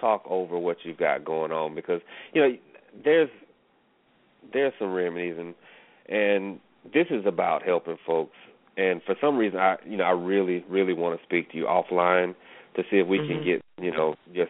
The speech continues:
Speaker 1: situation straightened up. And, you know, our email is out there. I don't know if you, if you friended us on Facebook.
Speaker 2: No,
Speaker 1: Um,
Speaker 2: def-, I definitely can't do certain things on Facebook now because of,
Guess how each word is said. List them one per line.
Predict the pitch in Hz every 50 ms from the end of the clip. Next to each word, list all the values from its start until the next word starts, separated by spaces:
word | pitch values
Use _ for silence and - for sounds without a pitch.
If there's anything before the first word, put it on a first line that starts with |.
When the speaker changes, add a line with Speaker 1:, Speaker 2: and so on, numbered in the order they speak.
| - -
Speaker 1:
situation | 87 78 - - 80 82 80 80 - - 76 80 69 - _ - - - - - - _ _ _ _ _ - - -
straightened | 92 90 87 80 80 82
up. | 85 82 78 - -
And, | 92 87 82 - - -
you | 92 104
know, | 98 95
our | 78 80 95 95 92 - -
email | 104 117 120 117 117 113 107 107 107 107 104 98 - -
is | 104 90 85 - - -
out | 104 104 104 104 - -
there. | 107 104 98 92 -
I | 104
don't | 107 104
know | 101 95
if | 95 - -
you, | 98 92
if | - - -
you | 98 101 101 95 - - - -
friended | 101 101 104 107 101
us | 98 98 - -
on | 85 82 82 - -
Facebook. | 107 110 113 104 107 101 110 113 110 101 - _ - _ _ _ _ - - - - - _ _ _ _ _ _ - _ _
Speaker 2:
No, | - - 196 - 95 92 -
Speaker 1:
Um, | - 85 -
Speaker 2:
def-, | 143 151 160 - - _ -
I | 143 147 - _ -
definitely | 151 156 156 - - 160 151 135 - -
can't | 143 135 131 -
do | - 135 123 - -
certain | 131 127 - - 123
things | - 123 127 123 123 120 -
on | 123 120 120 117 - -
Facebook | 117 113 113 - - - _ 95 - - -
now | 110 110 110 104 101 101 113 - _ - - - - - - - _ _ _ _
because | - 113 - - - 127 120 117 110 - - - - _ _
of, | 117